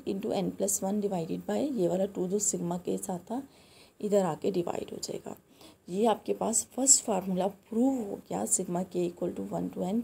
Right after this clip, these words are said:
k is equal to n, n plus one divided by two। अगर आपके पास first n natural numbers हों, उनका sum हो, तो हम उसको sigma k पहले लिखेंगे, ठीक है,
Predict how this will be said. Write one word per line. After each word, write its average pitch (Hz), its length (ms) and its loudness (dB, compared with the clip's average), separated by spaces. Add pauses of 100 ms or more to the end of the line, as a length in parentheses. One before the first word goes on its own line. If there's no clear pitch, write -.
(100)
k 180 100 0 (180)
is - 160 -2
equal - 300 -6
to 214 160 0 (540)
n, 175 260 0 (220)
n 185 160 -2
plus - 340 -2
one 202 180 -2
divided 196 480 -4
by - 140 -4 (100)
two। - 120 -10 (760)
अगर 277 280 4
आपके 190 360 2
पास 185 560 -2 (760)
first - 380 6 (240)
n 175 120 2 (260)
natural 175 460 2
numbers 190 560 0
हों, 196 200 -4 (160)
उनका 214 400 2
sum 190 340 2
हो, 190 380 -2
तो 226 60 -4
हम 202 180 0
उसको 190 240 -2
sigma 190 400 -2
k 170 200 -4
पहले 185 260 -4
लिखेंगे, 226 480 0 (200)
ठीक - 200 -10
है, 359 160 2